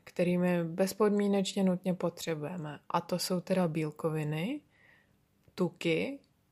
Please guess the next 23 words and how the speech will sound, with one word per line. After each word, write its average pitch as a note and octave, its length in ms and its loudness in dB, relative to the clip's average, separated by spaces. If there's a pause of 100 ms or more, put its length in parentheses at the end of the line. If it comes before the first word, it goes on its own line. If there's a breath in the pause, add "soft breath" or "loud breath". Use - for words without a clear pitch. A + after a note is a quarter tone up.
(240)
a F#3+ 100 4
ty A3 140 0
mikronutrienty. D#3 1000 -2
Takže F#3 360 2
v - 120 -14
každém G3 360 2
hlavním F#3 420 0
jídle D#3 300 -4
by F3 120 2
měl F3 220 2
být E3 240 0
nějaký F3+ 480 0
zdroj D#3 280 0
bílkovin, D3+ 840 -4 (720 loud breath)
nějaký F3 380 4
zdroj F#3 320 4 (320)
zdravých F3 460 4
tuků D3+ 680 -4 (720)
a G3+ 80 2
potom F#3+ 360 2
ovoce F3+ 420 0
nebo F3+ 260 4
zelenina D#3+ 720 2